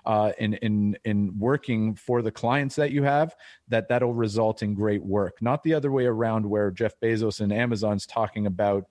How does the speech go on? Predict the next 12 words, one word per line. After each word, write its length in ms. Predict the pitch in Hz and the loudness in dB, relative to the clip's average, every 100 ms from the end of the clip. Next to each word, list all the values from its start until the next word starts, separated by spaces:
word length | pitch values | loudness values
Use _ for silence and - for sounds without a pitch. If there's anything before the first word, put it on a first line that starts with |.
| - - - | -20 -18 -4
uh, 180 | 104 95 - | -2 -2 -6
customer 560 | - 127 - 110 107 98 | -4 -4 -4 -2 -2 -2
first. 560 | - 120 90 - - - - - | -2 -2 -2 -6 -16 -20 -20 -12
Um, 340 | 107 104 101 101 | -2 0 0 -2
I 100 | 107 | -4
think 220 | - 117 | -2 -4
it's 120 | 123 113 | -4 -4
a 60 | |
recipe 520 | 107 117 - 107 117 | 0 -2 -2 -4 -4
for, 520 | 101 107 104 101 95 104 | -2 0 0 2 0 0
uh, 240 | 98 98 104 | 0 0 0
a, 480 | 95 95 95 87 | 0 0 0 -2